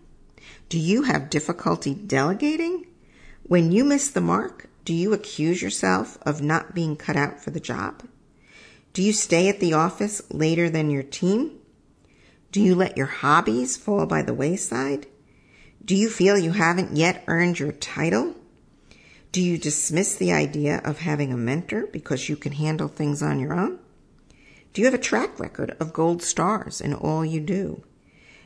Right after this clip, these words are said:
Do you shudder when someone says you are an expert? Well, for me, I answer yes to many, but not all of these questions. But having survived so many instances of living with imposter syndrome,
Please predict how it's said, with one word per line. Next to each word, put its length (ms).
Do 80
you 80
shudder 680
when 160
someone 480
says 580
you 280
are 240
an 180
expert? 580
Well, 240
for 200
me, 560
I 340
answer 540
yes 340
to 120
many, 360
but 140
not 180
all 400
of 100
these 180
questions. 720
But 360
having 320
survived 420
so 200
many 260
instances 920
of 260
living 380
with 180
imposter 520
syndrome, 580